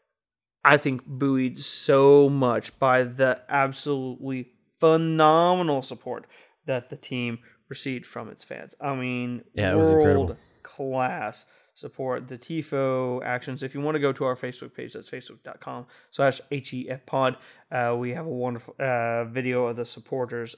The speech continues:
Speaker 1: uh, with all the tifo displays, and you could just hear the absolute volume coming from the fans. It was, uh,
Speaker 2: The whole match.
Speaker 1: m-,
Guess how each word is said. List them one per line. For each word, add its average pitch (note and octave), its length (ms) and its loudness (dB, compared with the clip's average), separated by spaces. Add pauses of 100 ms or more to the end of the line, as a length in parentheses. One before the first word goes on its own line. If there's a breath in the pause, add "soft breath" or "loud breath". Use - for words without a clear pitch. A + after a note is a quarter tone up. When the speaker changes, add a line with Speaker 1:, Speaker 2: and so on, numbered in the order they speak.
Speaker 1:
uh, A2+ 460 -8
with A#2+ 180 -14
all A#2 180 -10
the - 40 -20
tifo A#2+ 240 -10
displays, B2+ 440 -6
and C#3 200 -8
you C3+ 140 -4
could C3 120 -6
just B2+ 200 -10
hear D#3 640 -4 (340 loud breath)
the D3 60 -2
absolute C3+ 480 -2
volume C3 760 2 (320 soft breath)
coming A#2+ 400 -6
from A2+ 160 -12
the A2 60 -14
fans. A2+ 320 -14
It A2+ 100 -10
was, A#2+ 300 -10
uh, A2+ 240 -8 (160)
Speaker 2:
The G2+ 140 -4
whole C3 320 4
match. A#2 480 -4
Speaker 1:
m-, A2+ 100 -16